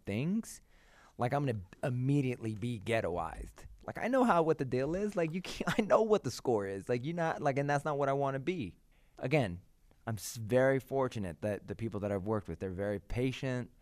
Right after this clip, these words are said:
Like, there's real truth to what I thought about. She also was like, "You just have to be patient,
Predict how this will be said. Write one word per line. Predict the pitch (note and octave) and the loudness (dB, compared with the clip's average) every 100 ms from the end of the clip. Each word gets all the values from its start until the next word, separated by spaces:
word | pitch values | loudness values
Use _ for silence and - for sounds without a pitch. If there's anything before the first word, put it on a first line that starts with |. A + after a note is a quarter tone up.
| - - - - | -20 -20 -20 -6
Like, | G#2 F#2 | -4 0
there's | C3+ C3+ | 0 0
real | G#2 A2+ G#2 | 0 0 0
truth | - D3 G2 - - - - | 0 -2 -2 -10 -20 -16 -4
to | A2 F2 | -2 -2
what | F2 F#2 | -4 -2
I | F2 | -2
thought | E2+ G2+ G#2+ | -2 -2 -2
about. | F2+ F2 E2+ | -2 -4 -6
She | - A#2+ | -4 -2
also | A#2 D#3 E3 | -2 -4 -6
was | C3+ A#2 | -8 -6
like, | G#2+ | -6
"You | G2+ | -6
just | F#2+ F2 | -6 -6
have | F#2 E2 | -4 -6
to | |
be | C#2+ D#2 | -8 -10
patient, | - A2 A#2+ - D2+ | -6 -6 -6 -10 -10